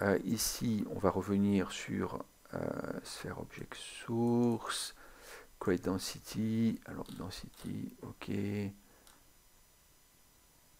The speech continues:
voilà, ok, et ensuite rasterize.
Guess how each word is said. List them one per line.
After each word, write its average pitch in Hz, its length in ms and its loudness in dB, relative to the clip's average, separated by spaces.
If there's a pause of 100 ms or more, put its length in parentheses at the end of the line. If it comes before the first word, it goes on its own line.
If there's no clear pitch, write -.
(400)
voilà, - 360 -6 (920)
ok, - 260 -8 (300)
et - 200 0 (220)
ensuite - 420 -10 (120)
rasterize. 104 840 -4